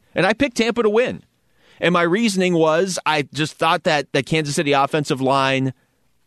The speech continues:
I just, it just felt like one of those Super Bowls where all the intangibles are leaning towards the team that shouldn't have been as overlooked as they were. Tampa,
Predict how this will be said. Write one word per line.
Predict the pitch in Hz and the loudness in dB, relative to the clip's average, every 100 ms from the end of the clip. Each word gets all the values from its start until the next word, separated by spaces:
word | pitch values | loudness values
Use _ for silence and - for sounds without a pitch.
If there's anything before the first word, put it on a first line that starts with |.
| _ | _
I | 180 | -4
just, | 214 180 | -2 -2
it | 160 | 0
just | 208 - | -2 0
felt | 214 220 | 0 0
like | 190 | 0
one | 185 | 0
of | 180 | 2
those | 165 143 | 0 0
Super | 151 135 | 0 0
Bowls | 113 98 90 95 - _ _ _ _ _ - | 0 0 -2 -4 -8 _ _ _ _ _ -4
where | 110 131 | 0 2
all | 135 143 | 2 2
the | 160 | 0
intangibles | 131 143 135 127 120 120 113 | 0 0 -2 0 0 0 0
are | 117 | 0
leaning | 120 123 120 110 | 2 2 2 0
towards | - 123 117 113 107 | -2 0 2 0 -4
the | - 110 | -6 -6
team | - - 127 120 117 107 | -4 0 2 2 2 0
that | 101 113 104 101 - _ _ _ _ _ _ _ _ _ _ | 0 0 0 -4 -10 _ _ _ _ _ _ _ _ _ _
shouldn't | - - - 196 185 185 | -8 -4 2 2 0 -2
have | 143 151 131 | 0 0 0
been | 120 139 139 139 - | 0 2 2 -2 -2
as | 127 - | -2 0
overlooked | 131 135 135 127 135 - | 0 2 2 2 2 0
as | 135 117 | -2 0
they | 113 | 0
were. | 98 95 110 127 147 151 _ _ _ _ _ _ _ _ _ _ _ - - | 2 2 2 0 -2 -8 _ _ _ _ _ _ _ _ _ _ _ -20 -4
Tampa, | 185 185 202 135 | -2 0 0 -2